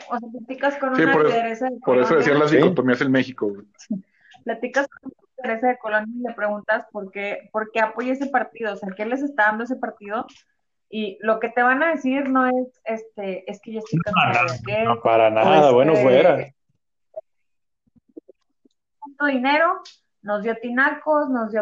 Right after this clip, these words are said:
Speaker 1: pintura, nos dio quién sabe qué".
Speaker 2: Cemento.
Speaker 1: Y, y con eso es suficiente, y nos están dando despensas cada determinado tiempo, o sea, y es eso lo que le importa a la gente. A la gente no le importa quién gobierne, sino lo que
Speaker 3: No,
Speaker 1: les va a
Speaker 3: y
Speaker 1: dar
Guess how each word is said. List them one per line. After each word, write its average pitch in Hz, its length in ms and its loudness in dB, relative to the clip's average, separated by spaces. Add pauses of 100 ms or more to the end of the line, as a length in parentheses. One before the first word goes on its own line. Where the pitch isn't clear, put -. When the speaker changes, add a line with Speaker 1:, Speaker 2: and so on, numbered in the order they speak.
(100)
Speaker 1:
pintura, 277 720 0
nos 208 260 -4
dio 202 180 -10
quién 208 180 -16
sabe 208 220 -10
qué". 214 160 -12
Speaker 2:
Cemento. 165 840 -2
Speaker 1:
Y, 190 220 -4
y 202 300 -8 (160)
con 208 220 0
eso 208 420 0
es 262 460 0
suficiente, 226 580 -6
y 226 40 -2
nos 214 160 -2
están 208 300 -4
dando 262 220 2
despensas 233 540 -2
cada 233 240 0
determinado 190 640 -4
tiempo, 294 420 -4
o 190 60 -8
sea, 190 240 -4
y 208 140 -12
es 220 220 -10
eso 269 220 -6
lo 269 140 0
que 214 100 -10
le 202 80 -8
importa 196 300 -8
a - 20 -4
la 233 100 -4
gente. 226 300 -10
A - 20 -4
la - 80 -8
gente 226 220 -8
no 269 100 -2
le 277 60 -6
importa 254 420 -8
quién 226 160 -18
gobierne, 226 380 -8
sino 196 220 -12
lo 202 100 -8
que - 100 -12
Speaker 3:
No, 180 200 4
Speaker 1:
les 131 100 6
va 120 120 8
a 120 40 8
Speaker 3:
y - 20 8
Speaker 1:
dar - 120 6